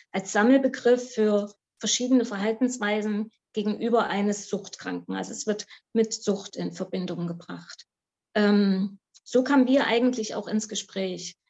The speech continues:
wo du zu mir meintest, äh, weil ich, äh, Psychologin bin und, äh, du mich gefragt hast, ähm,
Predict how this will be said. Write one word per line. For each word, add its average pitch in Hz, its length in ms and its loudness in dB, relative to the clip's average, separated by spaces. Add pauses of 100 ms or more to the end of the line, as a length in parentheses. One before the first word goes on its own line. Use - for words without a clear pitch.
(140)
wo 208 80 0
du 208 200 0
zu 226 180 -2
mir 220 240 6
meintest, 240 760 4
äh, 214 380 0 (1040)
weil 208 380 2
ich, - 220 0
äh, 196 380 -2 (540)
Psychologin 226 580 0
bin 302 320 -4 (420)
und, 220 480 4
äh, 202 460 0 (720)
du 254 100 2
mich 262 160 6
gefragt 240 480 -2
hast, 262 360 -2
ähm, 233 540 0